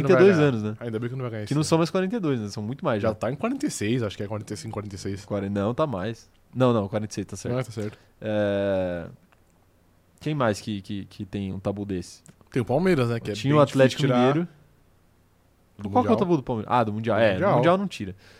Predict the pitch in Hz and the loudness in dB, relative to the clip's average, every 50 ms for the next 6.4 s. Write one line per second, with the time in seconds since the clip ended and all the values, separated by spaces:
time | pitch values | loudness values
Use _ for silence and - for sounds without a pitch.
0 | - - _ _ - 117 120 127 135 143 143 135 135 151 151 151 147 143 143 139 | -20 -20 _ _ -6 0 2 4 6 6 4 4 2 2 2 2 2 2 2 2
1 | 131 127 123 117 110 107 107 104 104 104 98 98 95 92 92 95 98 - _ _ | 2 0 0 0 0 -2 -2 -2 -2 -4 -4 -4 -4 -6 -8 -10 -12 -16 _ _
2 | _ _ _ _ _ _ _ _ _ _ - 143 139 135 165 185 180 - 165 131 | _ _ _ _ _ _ _ _ _ _ -6 -2 -2 0 0 -2 -2 0 -2 0
3 | 113 120 120 117 107 107 107 104 101 98 95 95 98 90 - - - - - - | 2 2 2 2 2 0 -2 -2 -2 -2 -4 -6 -6 -10 -14 -20 -20 -20 -20 -20
4 | - - 101 107 104 101 98 - - 123 117 117 117 117 107 110 113 107 113 110 | -18 -12 -8 -8 -6 -6 -8 -6 -4 -2 -2 -2 -2 -2 -4 -4 -4 -4 -4 -4
5 | 104 110 107 104 - - 107 98 - 104 101 98 95 98 101 104 107 104 - - | -4 -4 -4 -4 -6 -8 -8 -8 -6 -8 -6 -6 -8 -8 -6 -4 -4 -4 -4 -6
6 | 104 - - 127 120 - - - | -8 -8 -8 -10 -10 -10 -12 -20